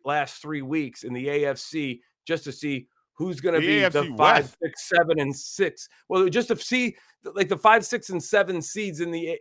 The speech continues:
Speaker 1: A-, in the A F C are gonna be like a divisional race going down the stretch. Those three slots, it's gonna be awesome.
Speaker 2: The Dolphins, Patriots,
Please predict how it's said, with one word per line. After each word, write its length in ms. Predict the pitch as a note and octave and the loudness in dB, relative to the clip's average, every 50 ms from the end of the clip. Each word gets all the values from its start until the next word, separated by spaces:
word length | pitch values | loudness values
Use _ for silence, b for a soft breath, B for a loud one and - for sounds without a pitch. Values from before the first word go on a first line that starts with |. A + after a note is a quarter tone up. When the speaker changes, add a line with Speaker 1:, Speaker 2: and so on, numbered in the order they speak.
| - D#3+ | -4 -2
Speaker 1:
A-, 220 | E3 F3+ F3 E3+ - - D#3 - - | -2 -2 -2 -2 -6 -8 -12 -8 -4
in 140 | D#3+ E3 E3 | -4 -4 -2
the 120 | D#3+ D#3+ E3 | -2 -2 -4
A 180 | F3 F3+ F3+ E3+ D#3 | -2 -2 -4 -6 -6
F 60 | C#3+ | -8
C 380 | - - - G3+ G3 F#3 E3 - - | -10 -12 -10 -10 -10 -10 -10 -6 -2
are 120 | D3+ D3+ D3+ | 0 0 0
gonna 240 | C#3+ E3 E3+ E3+ D#3 | 0 0 -2 -2 -2
be 200 | C3 E3 E3 D#3+ | -4 -4 -4 -2
like 280 | D#3 D3+ D3 D3 - - | -2 -2 -4 -6 -6 -2
a 220 | C#3 C#3+ D3 C3 B2+ | -2 -2 -2 -2 -6
divisional 680 | A#2+ - D3+ D3 B2+ D3+ F3 E3 C#3 D#3 E3+ D3+ C#3 C3+ | -4 -2 -2 -2 0 0 0 0 0 -2 -4 -2 -2 -2
race 380 | C3 D3+ D#3+ D#3+ D#3 - - | 0 -2 -2 -2 -4 -6 -6
going 300 | - - C#3 C3 C3 C3 | -6 -4 -2 -2 -2 -2
down 260 | B2 - - - B2 B2 | -2 -4 -4 -4 -6 -10
the 80 | G#2 | -10
stretch. 540 | - - - - D3+ C#3 A#2+ A2 - - - | -12 -10 -6 -4 -2 -2 -2 -4 -10 -14 -10
Those 280 | - C3 C3 B2 - - | -6 -6 -6 -6 -8 -10
three 240 | - B2+ B2+ B2 | -12 -10 -10 -10
slots, 560 | A#2 - - - A#2+ B2 A2 G2+ G#2 - - A#2 | -10 -12 -12 -8 -8 -8 -6 -8 -10 -14 -18 -20
it's 140 | G#2 - | -20 -14
gonna 180 | - C3+ A#2+ A2 | -10 -10 -10 -10
be 140 | G2 G#2+ G2 | -10 -10 -8
awesome. 460 | F2+ A2 A2 G#2 G2 - - D2 C2 _ _ _ _ _ _ _ _ | -6 -6 -6 -6 -8 -10 -16 -20 -20 _ _ _ _ _ _ _ _
Speaker 2:
The 120 | - A#2 A2 | -16 -16 -16
Dolphins, 720 | F2 F2 - C#3 D3 E3+ G3 G#3+ G3+ - G#3 G#3 G#3 F#3 _ _ _ _ _ _ _ _ _ | -14 -10 -6 -4 -4 -2 -4 -6 -8 -12 -14 -14 -14 -16 _ _ _ _ _ _ _ _ _
Patriots, 580 | - E3+ F3 F3+ E3+ _ - D#3 D#3 D#3 - | -10 -8 -8 -8 -10 _ -14 -12 -12 -12 -14